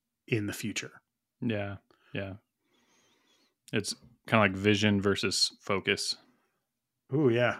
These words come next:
Speaker 1: Vision versus focus. That seems accurate.
Speaker 2: Mm-hmm.
Speaker 1: What, like, in general, do you, are you, like, a planner? Are you long-term planner?
Speaker 2: Uh, no, not, not long-term at all. Honestly,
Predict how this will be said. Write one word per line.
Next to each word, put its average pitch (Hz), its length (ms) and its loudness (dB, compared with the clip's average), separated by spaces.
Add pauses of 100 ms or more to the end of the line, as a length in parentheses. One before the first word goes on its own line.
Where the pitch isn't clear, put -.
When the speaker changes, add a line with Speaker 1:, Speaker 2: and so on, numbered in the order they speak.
Speaker 1:
Vision 131 320 4
versus 123 320 2
focus. - 480 -6 (180)
That 131 100 -6
seems 123 200 2
accurate. 120 400 -2 (640)
Speaker 2:
Mm-hmm. 131 300 -2
Speaker 1:
What, 220 460 10
like, 170 220 8
in 208 160 10
general, 151 380 8
do 143 100 6
you, 147 320 4 (380)
are 123 100 4
you, 127 140 8
like, 127 180 8
a 123 40 4
planner? 123 540 -4
Are 117 80 -2
you 110 160 2
long-term 104 460 -2
planner? 135 380 -6 (500)
Speaker 2:
Uh, 117 240 10
no, 113 460 8
not, 117 320 4
not 120 180 8
long-term 104 440 6
at 95 60 2
all. 95 360 2
Honestly, 101 680 4